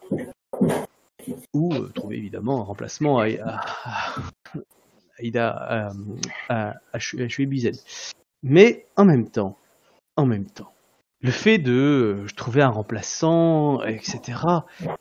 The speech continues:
serait un peu à l'i-, à l'idée contraire, justement, de la volonté qui, de, des missions qui nous a été donnée. Du coup, je pense que, hmm, on ne peut pas changer après, euh,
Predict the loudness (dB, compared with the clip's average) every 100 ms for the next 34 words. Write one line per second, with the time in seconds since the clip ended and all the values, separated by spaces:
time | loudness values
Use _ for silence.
0 | _ -4 4 6 6 4 0 0 0 0
1 | 0 0 6 8 8 4 -6 _ _ _
2 | _ 2 2 6 8 10 8 4 -2 -4
3 | 0 4 4 4 4 4 4 2 2 2
4 | 0 0 -4 -4 -4 -2 -4 -2 -2 -2
5 | 2 4 4 -2 -6 -4 -4 -4 -2 0
6 | 0 0 -10 -20 _ _ _ _ -4 0
7 | 4 4 2 _ _ _ _ _ _ -8
8 | -8 _ _ -2 0 4 2 2 0 0
9 | 0 -4 -2 -4 -6 -10 -8 -4 -4 4
10 | 4 4 0 -4 0 0 0 -2 -2 -2